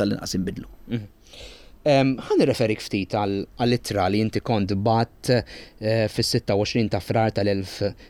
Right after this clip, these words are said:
Speaker 2: disa mija wieħed u sebgħin, kont għadek toqgħod, eh, fil-Pjazza taż-Żejtun dak iż-żmien. Ma nafx jekk forsi tiftakarx, eh, x'kien il, il, il, il-ktieb, imma m-, mill-jidher hu kien, em, qed japprezza,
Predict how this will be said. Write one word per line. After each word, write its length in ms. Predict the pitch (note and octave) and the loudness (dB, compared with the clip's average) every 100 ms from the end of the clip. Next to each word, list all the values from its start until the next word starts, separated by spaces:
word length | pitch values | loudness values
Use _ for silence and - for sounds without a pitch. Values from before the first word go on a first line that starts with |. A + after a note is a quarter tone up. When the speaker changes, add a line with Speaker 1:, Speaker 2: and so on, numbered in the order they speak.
| - | -2
Speaker 2:
disa 240 | A2 - | 0 0
mija 220 | G#2 G2+ G2+ | 0 0 0
wieħed 240 | G#2 G#2 | 0 -2
u 80 | G2+ | 0
sebgħin, 480 | G2+ G#2 G2+ F2+ - | 0 0 0 -2 -6
kont 160 | F#2+ | -6
għadek 220 | F#2 F#2 - | -4 -4 -4
toqgħod, 380 | F#2 F#2 - F#2+ | -4 -4 -6 -6
eh, 180 | F2+ E2+ | -6 -6
fil-Pjazza 440 | F#2+ - F#2 G2+ | -6 -6 -6 -6
taż-Żejtun 540 | G2 F#2+ G2+ G2 G2 | -4 -2 -2 -2 -4
dak 160 | F2 F2 | -6 -8
iż-żmien. 320 | F2 F#2 G2 - - - - - | -6 -4 -6 -8 -14 -16 -14 0
Ma 140 | C3 | 4
nafx 260 | D#3+ - - | 4 4 2
jekk 180 | B2 - | 0 2
forsi 460 | C3 A#2+ - A#2 A2+ - - | 0 0 0 0 -2 -10 -6
tiftakarx, 760 | A#2+ - C3+ A#2+ A2 A2 - A2+ | -4 -2 -2 2 0 0 -2 0
eh, 200 | G2+ F#2 | 0 -2
x'kien 500 | - - C3+ G2 F#2+ | -4 2 2 2 0
il, 260 | F#2+ F#2 | -2 -2
il, 400 | F#2+ G2+ G2 F#2 | -2 -2 -2 -4
il, 200 | F2 F#2+ F#2+ - | -4 -4 -6 -6
il-ktieb, 440 | G#2+ - C#3 G#2 - | -8 0 2 2 0
imma 200 | A2+ G#2+ - | 0 0 0
m-, 140 | C3 | 0
mill-jidher 440 | C#3+ C3 E3+ C#3+ C3 | 4 4 6 4 4
hu 100 | C#3+ | 2
kien, 280 | - D3+ F3+ - - - - | 4 4 4 -2 -12 -20 -4
em, 260 | A2 A#2 A#2 | 0 2 2
qed 180 | C3 - | -2 2
japprezza, 640 | B2 - D#3+ - - A2+ | 2 4 4 2 0 -2